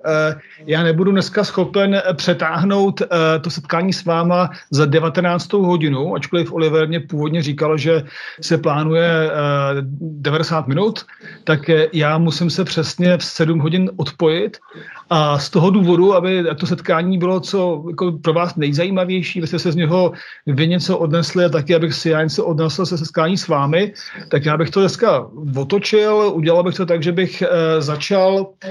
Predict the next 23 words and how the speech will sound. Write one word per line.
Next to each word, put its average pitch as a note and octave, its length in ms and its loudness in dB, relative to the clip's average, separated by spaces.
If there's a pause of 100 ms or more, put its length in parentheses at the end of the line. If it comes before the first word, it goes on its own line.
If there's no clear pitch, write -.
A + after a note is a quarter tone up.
(320)
takovým F#3+ 300 0
krátkým F#3+ 600 0
obecným F#3 600 -2
úvodem G3 600 2 (200)
do E3+ 140 2
umělé F3+ 280 0
inteligence, F3+ 760 -2
něco F#3+ 200 -6
bych F#3 140 -2
vám F#3+ 180 0
o F#3 80 -6
ní G3+ 160 -2
řekl, F3+ 500 -2 (600)
ale F3 160 4
potom F3+ 320 0
bych G3+ 140 2
vám G3 180 2
chtěl G3+ 220 0
hlavně E3 580 0
odpovědět E3+ 380 0
na F3 80 -2
vaše E3 220 -2
otázky. D#3 680 -4